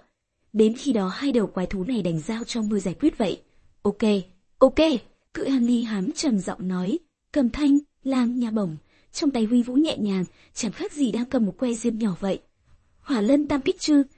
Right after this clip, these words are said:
trong các quái thú loại chư, chính là bài danh đệ nhất, không dễ gì đánh bại được. Nhiệm vụ của ngươi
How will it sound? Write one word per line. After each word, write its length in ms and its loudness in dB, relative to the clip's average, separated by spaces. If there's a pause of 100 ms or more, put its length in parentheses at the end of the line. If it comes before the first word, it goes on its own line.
trong 180 -4
các 200 -4
quái 140 -2
thú 140 0
loại 160 -4
chư, 240 2 (240)
chính 240 2
là 80 -2
bài 160 -2
danh 220 -4
đệ 120 -4
nhất, 240 0 (280)
không 220 2
dễ 200 -2
gì 200 -2
đánh 240 -6
bại 140 -8
được. 260 -4 (280)
Nhiệm 160 2
vụ 120 -2
của 140 -4
ngươi 300 4